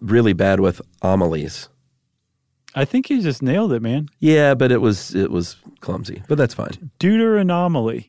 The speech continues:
Speaker 2: Yeah,
Speaker 1: Yeah.
Speaker 2: deut-, deuter-, deuteranomaly.
Speaker 1: It's a
Speaker 2: It's an
Speaker 1: really tough
Speaker 2: ano-,
Speaker 1: word.
Speaker 2: it's an anomaly of your deuters.
Speaker 1: That's right.
Speaker 2: So that deuteranomaly you're just talking about,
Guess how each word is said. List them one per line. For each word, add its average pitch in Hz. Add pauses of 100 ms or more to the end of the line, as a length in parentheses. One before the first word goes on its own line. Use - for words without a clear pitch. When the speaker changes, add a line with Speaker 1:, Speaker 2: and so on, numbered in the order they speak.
(140)
Speaker 2:
Yeah, 180
Speaker 1:
Yeah. 127
Speaker 2:
deut-, 185
deuter-, 175
deuteranomaly. 135 (140)
Speaker 1:
It's 147
a 196
Speaker 2:
It's 185
an -
Speaker 1:
really 175
tough 160
Speaker 2:
ano-, 165
Speaker 1:
word. 107 (200)
Speaker 2:
it's 151
an 180
anomaly 175
of 143
your 131 (400)
deuters. 113 (500)
Speaker 1:
That's -
right. 87 (160)
Speaker 2:
So 156
that 156
deuteranomaly 185
you're 196
just 180
talking 196
about, 202